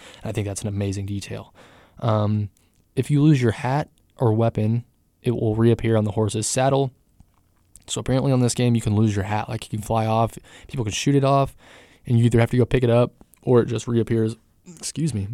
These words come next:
on your horse's saddle. That's an awesome detail.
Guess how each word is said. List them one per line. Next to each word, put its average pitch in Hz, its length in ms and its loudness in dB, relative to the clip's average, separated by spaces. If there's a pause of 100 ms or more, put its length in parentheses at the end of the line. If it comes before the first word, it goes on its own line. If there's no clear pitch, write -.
(120)
on 127 160 0
your 120 140 2
horse's 110 340 0
saddle. 123 400 0 (960)
That's 120 200 -6
an 107 180 -6
awesome 107 640 0
detail. 107 480 -4